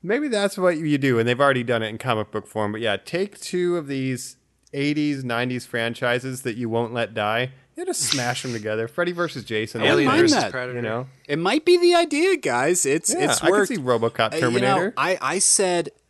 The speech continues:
Speaker 1: Who can protect you from the Terminator? RoboCop.
Speaker 2: Uh, you know, I said in our last Summer of Fun episode or a couple ago in the Jaws episode how I felt like it was an old property.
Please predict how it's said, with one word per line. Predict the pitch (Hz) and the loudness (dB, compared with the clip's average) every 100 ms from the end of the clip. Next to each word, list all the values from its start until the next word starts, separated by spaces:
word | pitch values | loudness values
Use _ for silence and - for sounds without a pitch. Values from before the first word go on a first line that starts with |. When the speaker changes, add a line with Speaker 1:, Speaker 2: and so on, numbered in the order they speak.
| _ _ _ _ | _ _ _ _
Speaker 1:
Who | 160 202 | 0 2
can | 226 | 2
protect | 214 208 196 190 196 | 0 2 2 2 0
you | 185 | 0
from | - 175 | 2 2
the | 165 | 2
Terminator? | - 170 165 165 165 170 170 - _ _ _ | 0 0 2 0 0 -2 -4 -16 _ _ _
RoboCop. | 107 107 - - - - _ - | -4 -2 -4 -8 -14 -14 _ -16
Speaker 2:
Uh, | |
you | 131 160 | -8 -6
know, | - | -4
I | 180 | 0
said | 240 - 214 196 | 2 2 2 0
in | 151 151 | -2 -2
our | 143 | -4
last | 120 117 120 - - | -2 -2 -2 -4 -4
Summer | 135 127 | -4 -4
of | 117 | -8
Fun | - 120 117 | -4 -4 -4
episode | 113 120 - 117 113 | -6 -6 -4 -2 -2
or | 110 | -4
a | 104 | -6
couple | - 117 117 | -6 -6 -6
ago | 110 110 110 | -6 -6 -6
in | 107 | -8
the | 98 | -10
Jaws | 104 98 101 | -6 -6 -6
episode | 104 - - 101 | -10 -12 -10 -10
how | - 139 | -6 -8
I | |
felt | 156 202 175 | -6 -8 -6
like | 175 - | -8 -8
it | 147 | -12
was | 131 117 | -8 -10
an | 95 _ | -10 _
old | 101 120 139 151 156 | -2 0 0 -2 -10
property. | - 147 151 170 165 170 | -4 -2 -2 -4 -4 -6